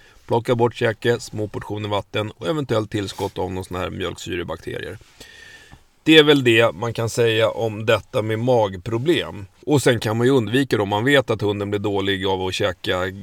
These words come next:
kattbajs eller slaktrester. Ja, undvik då kattbajs eller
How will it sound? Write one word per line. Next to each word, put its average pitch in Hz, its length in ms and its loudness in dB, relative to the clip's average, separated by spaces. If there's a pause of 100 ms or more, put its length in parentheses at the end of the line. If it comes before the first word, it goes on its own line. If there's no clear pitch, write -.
(140)
kattbajs 98 600 -2
eller 95 600 -2
slaktrester. 98 760 -4
Ja, 98 180 0
undvik 104 640 -6
då 85 220 -4 (160)
kattbajs 87 580 -6
eller 90 220 -4